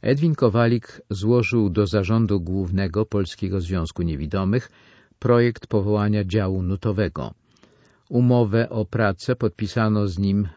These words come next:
pierwszego marca tysiąc dziewięćset pięćdziesiątego siódmego roku. Ale i tak po wypadku było ciężko. Wykluczył on bowiem Edwina Kowalika z życia koncertowego. Pieniędzy było mniej.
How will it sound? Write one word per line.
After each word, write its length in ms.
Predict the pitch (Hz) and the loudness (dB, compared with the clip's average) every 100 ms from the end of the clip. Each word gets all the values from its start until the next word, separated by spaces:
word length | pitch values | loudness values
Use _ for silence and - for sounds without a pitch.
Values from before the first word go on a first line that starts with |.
| _ | _
pierwszego 480 | - 104 - 117 101 | -4 -4 -2 -4 -2
marca 420 | 90 98 101 110 | 0 -2 -4 -8
tysiąc 360 | 95 104 101 85 | -6 -6 -4 -4
dziewięćset 600 | 85 95 95 95 107 87 | -4 -2 -2 -2 -4 -6
pięćdziesiątego 640 | 104 95 98 101 90 98 | -6 -6 -6 -6 -6 -6
siódmego 400 | 90 85 80 87 | -6 -4 -4 -4
roku. 380 | 101 73 - 69 - _ _ _ _ _ _ _ _ _ _ _ _ - | -4 -4 -8 -12 -12 _ _ _ _ _ _ _ _ _ _ _ _ 0
Ale 260 | 139 143 | 4 4
i 180 | - 120 | 2 -4
tak 360 | - 135 110 - | -4 -4 -4 -6
po 140 | - 110 | -2 0
wypadku 520 | 104 - 104 - 110 | 0 -2 -4 -2 -4
było 280 | 98 117 117 | 0 0 0
ciężko. 680 | - 90 73 - - 57 - - _ _ _ | -2 -4 -6 -10 -10 -10 -14 -20 _ _ _
Wykluczył 600 | 101 123 151 160 - 117 | 0 2 2 0 2 4
on 160 | 110 98 | 4 2
bowiem 320 | 113 110 107 | 2 4 2
Edwina 400 | 101 90 107 101 | 0 0 -2 -2
Kowalika 580 | - 98 95 110 - 107 | -2 -2 -2 -2 -2 -4
z 80 | 90 | -2
życia 320 | 110 - 110 | -4 -4 -6
koncertowego. 920 | - 104 - 98 107 101 95 78 52 - _ _ _ _ _ _ | -4 -4 -4 -6 -4 -4 -6 -6 -10 -14 _ _ _ _ _ _
Pieniędzy 520 | - 117 117 107 107 | -2 2 2 2 0
było 260 | 90 92 92 | -2 0 0
mniej. 420 | 92 113 92 71 | 0 0 0 -4